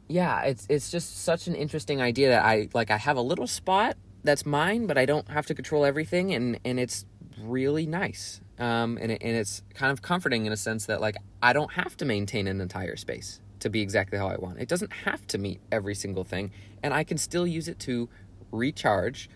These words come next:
relax, be productive. I can do all of the things that I need to do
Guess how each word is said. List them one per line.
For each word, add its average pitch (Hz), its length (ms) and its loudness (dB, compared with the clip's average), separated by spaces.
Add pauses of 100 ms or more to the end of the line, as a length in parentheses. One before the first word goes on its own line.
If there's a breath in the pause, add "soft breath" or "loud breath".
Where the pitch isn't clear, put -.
(140 loud breath)
relax, 110 640 0
be 107 160 -6
productive. 123 420 -2
I 110 80 -6
can 131 140 -6
do 123 180 -6
all 131 280 0
of 165 120 -6
the 160 60 -12
things 135 380 -4
that 110 240 -4
I 110 140 -2
need 123 200 -6
to 131 80 -6
do 101 340 -8